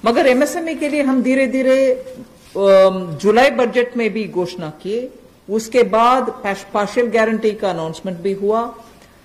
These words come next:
फरवरी के budget में भी एमएसएमई के लिए बहुत सारे कदम हमने उठाए और अभी comprehensively stressed हो, एनपीए हो, sustainable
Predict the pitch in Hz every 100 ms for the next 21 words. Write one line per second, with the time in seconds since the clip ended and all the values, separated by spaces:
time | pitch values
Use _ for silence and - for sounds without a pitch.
0 | _ - - 226 220 247 277 285 262 247
1 | 220 240 226 214 208 208 202 214 214 196
2 | 190 190 180 185 165 170 170 - 160 160
3 | 151 - 151 156 156 147 143 135 139 143
4 | 175 220 233 247 - - _ _ - -
5 | _ - 269 277 240 254 285 269 - -
6 | - - _ _ - - 240 269 247 240
7 | 185 240 269 - 277 220 147 - - 233
8 | 240 - 240 233 226 208 214 226 240 226
9 | 220 214 214 208 208 202 - 202 - 214
10 | 233 240 233 233